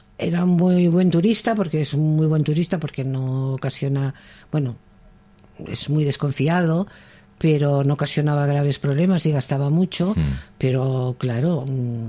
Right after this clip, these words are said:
Speaker 1: hubo que adaptarse, no hay ninguna otra cultura que haya tenido que adaptarse en los hoteles a ellos.
Speaker 2: Totalmente, es una cultura muy cerrada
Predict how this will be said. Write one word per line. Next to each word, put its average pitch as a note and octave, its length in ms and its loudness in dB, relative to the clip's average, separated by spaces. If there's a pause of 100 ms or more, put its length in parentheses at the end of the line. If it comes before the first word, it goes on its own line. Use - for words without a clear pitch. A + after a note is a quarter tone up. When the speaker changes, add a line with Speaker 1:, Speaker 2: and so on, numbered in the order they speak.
Speaker 1:
hubo B2+ 260 0
que - 140 -2
adaptarse, D#3+ 520 0
no D3 120 2
hay C#3 80 2
ninguna E3 400 4
otra C#3 300 -2
cultura C#3 520 -2 (360)
que E3+ 320 2
haya E3 360 2
tenido D#3 300 2
que E3 100 0
adaptarse D#3+ 380 0
en D#3+ 80 0
los D#3 120 0
hoteles D3+ 360 0
a D3+ 80 0
ellos. G3+ 260 0
Speaker 2:
Totalmente, B1+ 500 -4
es - 100 -14
una C#2 100 0
cultura C#2+ 440 0
muy C#2 220 2
cerrada B1 420 -4